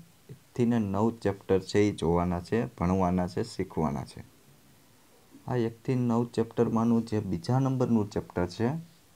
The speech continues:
કે જે સૂક્ષ્મ જીવો, જેને મિત્ર અને શત્રુ કહીએ છીએ, તો એ આપણે ચેપ્ટર આજે શીખીશું. તો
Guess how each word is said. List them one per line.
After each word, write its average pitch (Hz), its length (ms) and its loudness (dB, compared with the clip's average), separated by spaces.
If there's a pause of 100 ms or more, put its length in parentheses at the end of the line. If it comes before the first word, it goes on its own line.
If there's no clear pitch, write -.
(380)
કે 82 80 -4
જે 104 240 -2
સૂક્ષ્મ 120 800 -4
જીવો, 104 480 0 (120)
જેને 101 220 -2
મિત્ર 95 540 -4
અને 104 260 2
શત્રુ 95 460 -4
કહીએ 76 320 -2
છીએ, - 200 -14 (720)
તો - 140 -2 (120)
એ 117 200 4
આપણે 110 300 2
ચેપ્ટર 104 400 0
આજે 92 280 2
શીખીશું. 117 600 -2 (840)
તો - 160 2